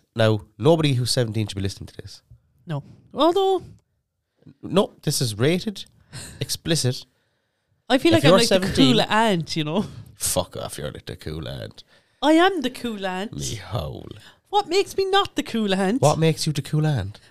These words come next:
Speaker 2: Because I'm like, "Yo." <laughs> I'm like,
Speaker 1: "Yo."
Speaker 2: "I'm on Instagram, bro." <laughs>
Speaker 1: Fuck off. Um,
Speaker 2: I do have cousins who think I'm cool.
Speaker 1: okay, but this is racist. Ra-, your, your cousins are all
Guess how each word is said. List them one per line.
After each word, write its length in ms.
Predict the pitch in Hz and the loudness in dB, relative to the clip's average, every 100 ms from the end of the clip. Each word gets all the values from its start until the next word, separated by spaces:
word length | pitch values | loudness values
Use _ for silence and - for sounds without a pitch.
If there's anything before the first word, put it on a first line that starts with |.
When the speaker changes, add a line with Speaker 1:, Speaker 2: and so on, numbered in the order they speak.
| - | -6
Speaker 2:
Because 240 | 220 240 | -2 0
I'm 140 | 233 | 0
like, 320 | 233 233 226 - _ - _ _ | 2 0 -2 -12 _ -20 _ _
"Yo." 520 | 214 233 233 220 214 226 | 0 4 6 4 4 2
<laughs> 300 | 587 640 - 302 - 311 311 302 302 - - 254 254 - 220 262 277 - | 2 -6 0 2 2 2 2 2 2 2 4 2 2 -2 -2 0 0 0
I'm 120 | 233 | 0
like, 260 | 226 220 214 - - | 0 0 -4 -12 -10
Speaker 1:
"Yo." 600 | 196 170 175 170 156 147 143 | 0 6 10 10 8 8 6
Speaker 2:
"I'm 140 | 139 | 6
on 160 | 226 233 | 6 4
Instagram, 840 | 240 247 - 226 214 196 196 190 | 2 0 -4 0 2 2 -2 -8
bro." 380 | 202 208 233 269 | -2 4 6 4
<laughs> 0 | |
Speaker 1:
Fuck 1200 | - - 277 269 247 - 254 - - - 233 - - - - | 2 0 0 0 -4 -4 -8 -2 -4 0 -2 -2 -10 -12 -4
off. 160 | - - - - - - - 208 - 180 - _ | -4 -2 -6 -10 -18 -20 -10 -10 -8 -16 -16 _
Um, 500 | - 117 117 113 110 - - _ _ _ _ _ _ 403 | 2 4 6 2 -4 -10 -20 _ _ _ _ _ _ 0
Speaker 2:
I 120 | 370 | 2
do 200 | 381 415 | 4 4
have 100 | 392 | 4
cousins 420 | 294 269 202 214 | 2 -2 -4 -10
who 80 | 208 | -8
think 180 | 202 202 | -8 -6
I'm 140 | 196 185 | -6 -6
cool. 300 | 190 165 139 | -8 -8 -8
Speaker 1:
okay, 200 | - 110 | -2 0
but 120 | 101 101 | 0 -2
this 80 | 104 | -4
is 120 | 98 | 0
racist. 360 | 107 98 104 | 0 0 -2
Ra-, 280 | 98 107 - | -2 -2 -2
your, 220 | 92 117 143 | -2 0 4
your 160 | 170 | 2
cousins 380 | - 156 127 107 | 4 2 2 0
are 100 | 98 | -2
all 500 | - 101 95 87 78 | 0 0 0 -2 -6